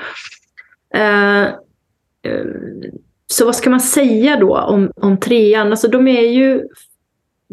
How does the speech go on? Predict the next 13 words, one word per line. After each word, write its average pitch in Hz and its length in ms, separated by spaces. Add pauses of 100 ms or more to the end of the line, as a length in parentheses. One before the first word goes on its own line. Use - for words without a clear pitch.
(280)
kameleonter, 233 1000
de 233 140
är 233 100
intressanta 240 760
på 302 120
det 196 180
sättet 175 400
att - 180
de 180 200
kan 185 240
bli 180 260
det 170 220
som 165 400